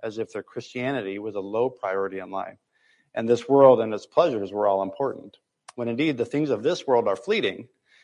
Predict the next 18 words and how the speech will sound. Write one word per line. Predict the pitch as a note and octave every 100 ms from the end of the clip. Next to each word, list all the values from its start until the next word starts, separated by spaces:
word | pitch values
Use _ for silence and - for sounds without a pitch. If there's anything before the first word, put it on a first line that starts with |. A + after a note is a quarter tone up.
| _
and | A2 F#2+
Christianity | B2+ - B2 G#3+ E3 - F#2 A#2 _ _ C3+
is | A#2
the |
one | A2 A2
thing | A2+ G#2+
that | G2+ G2
we |
need | G2+ G2
most." | G#2+ - - - _ _ _ _ _ _ -
And | C3
this | C#3 C#3+ - - _
quote | - F3+ C#3
has | C3+
stuck | - E3+ E3+
with | C3+ -
me | G#2
because | G#2+ - A2+ G#2+ -